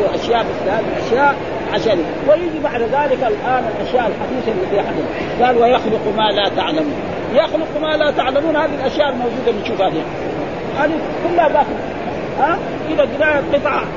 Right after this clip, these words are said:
قطعة حديد كده، ها، تاخذها تحرك، تتكلم مع أمريكا. بسم الله الرحمن الرحيم. ها؟ ها؟ أمريكا. ها؟ في أقل من يعني دقيقة واحدة، بس أنت الرقم تمام أعطيه دغري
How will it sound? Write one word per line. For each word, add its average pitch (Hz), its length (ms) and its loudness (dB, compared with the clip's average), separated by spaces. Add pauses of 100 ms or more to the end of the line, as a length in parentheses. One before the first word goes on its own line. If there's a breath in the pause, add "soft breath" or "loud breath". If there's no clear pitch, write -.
(160)
قطعة 247 300 0 (160)
حديد 254 220 -2 (100)
كده، 294 160 2 (460)
ها، 285 220 0
تاخذها 269 400 2
تحرك، 277 340 0 (480)
تتكلم 294 260 4
مع 277 140 2
أمريكا. 294 380 0 (420)
بسم - 260 -4
الله 226 200 0
الرحمن 185 480 -2
الرحيم. - 640 -4
ها؟ 320 200 2 (1040)
ها؟ 294 340 0
أمريكا. 330 440 0 (1040)
ها؟ 285 80 2 (240)
في 311 140 0
أقل 359 260 4
من 320 280 0 (100)
يعني 269 240 2
دقيقة 269 440 2
واحدة، 185 260 0
بس 240 220 -4
أنت 285 280 2 (200)
الرقم 294 400 4
تمام 285 240 -2
أعطيه 311 360 0
دغري 262 380 -2